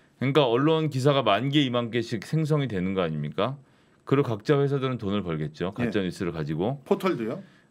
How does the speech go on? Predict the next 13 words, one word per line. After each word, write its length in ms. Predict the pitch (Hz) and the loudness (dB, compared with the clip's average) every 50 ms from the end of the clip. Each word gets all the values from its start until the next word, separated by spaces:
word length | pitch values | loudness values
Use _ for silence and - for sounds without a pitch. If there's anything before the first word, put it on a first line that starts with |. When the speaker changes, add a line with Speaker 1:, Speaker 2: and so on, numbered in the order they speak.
| _ _ _ _ | _ _ _ _
Speaker 1:
포털도 380 | - 143 143 - 160 151 143 139 | -6 -2 0 0 2 2 2 0
그렇고. 320 | 131 120 120 123 147 131 | 0 0 0 0 -2 -2
그러면 500 | 123 127 139 143 143 147 151 160 170 165 151 - - _ _ _ _ _ - | 0 2 2 2 2 2 0 0 -2 -2 -4 -8 -12 _ _ _ _ _ 0
여기에 400 | 101 107 120 127 143 156 160 156 | 2 2 4 4 4 2 2 2
대해서 800 | 127 127 120 120 120 120 123 120 113 139 143 143 147 151 151 151 - _ _ _ _ _ _ - | 0 0 0 2 2 0 -2 -2 0 0 2 2 2 0 -2 -6 -12 _ _ _ _ _ _ 0
이게 140 | 120 131 147 | 2 2 2
가짜 340 | - 117 117 - - 165 156 | 2 -2 -2 2 2 2 4
뉴스이고 380 | 151 143 139 - 147 135 131 | 2 0 0 0 0 2 4
악의적으로 560 | 120 98 104 120 123 139 143 131 135 131 135 123 - - - 185 | 2 2 2 0 0 0 0 0 0 -2 -2 -4 -6 -12 -14 -4
써졌다는 480 | - - 175 160 165 156 147 151 139 139 | 0 0 2 2 2 0 0 0 0 -2
게 60 | 131 | -4
증명이 420 | 120 - 107 107 117 123 127 123 110 | -4 -2 -2 0 0 0 0 -2 -2
되면 400 | 101 98 101 120 123 98 78 | -2 -2 0 0 0 -2 -2